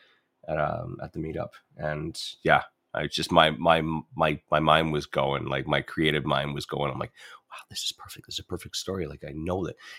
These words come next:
if she could just package this into a, like, this business model would be so freaking amazing. A niche little market, right?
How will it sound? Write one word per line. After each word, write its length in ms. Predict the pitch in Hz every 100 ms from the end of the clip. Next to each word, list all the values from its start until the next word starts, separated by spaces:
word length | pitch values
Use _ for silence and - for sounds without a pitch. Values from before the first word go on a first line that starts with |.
| -
if 100 | 82
she 320 | - - 120
could 240 | - 127
just 360 | - 98 90 - _
package 540 | - - 107 - 90 -
this 400 | - - - - _ _ _ _ _ _ _ _ _ _ _ _ _
into 320 | 98 92 92
a, 40 | 82 -
like, 220 | 85 - _ _ _ _ _ _ -
this 200 | 113 101
business 400 | - 107 113 -
model 400 | 87 80 80 82
would 160 | 80
be 160 | 80 78
so 480 | - - 87 92 107 -
freaking 280 | - 87 -
amazing. 320 | 82 82 78
A 40 | 82
niche 320 | 85 104 -
little 180 | 107 92
market, 440 | 85 82 - - _ _ _ _ _ _ _ -
right? 280 | 87 92